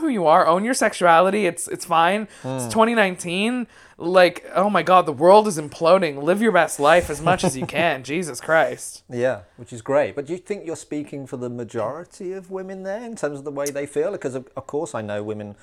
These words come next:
Speaker 2: like that, but I know women very different to that, so.
Speaker 1: Yeah, of course. And no, I can only speak to, you know, certain people, and I, I only have my own experiences, right? So I
Speaker 2: Yeah.
Speaker 1: know there's gonna be different people.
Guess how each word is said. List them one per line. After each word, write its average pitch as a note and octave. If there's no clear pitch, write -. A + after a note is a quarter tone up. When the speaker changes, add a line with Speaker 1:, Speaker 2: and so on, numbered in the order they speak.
Speaker 2:
like A2+
that, B2+
but B2
I A#2+
know A#2
women A#2
very A2
different A#2
to -
that, -
so. -
Speaker 1:
Yeah, G#4
of C4
course. -
And A#3+
no, G#3
I G#3
can D#4
only D4+
speak A3+
to, F3+
you G3
know, F#3
certain G3
people, F3+
and E3+
I, F3
I F3+
only F#3
have G3
my E3
own D#3
experiences, C#3
right? D3+
So G3
I F#3+
Speaker 2:
Yeah. G3+
Speaker 1:
know F#3
there's E3+
gonna E3+
be D#3
different C#3+
people. B2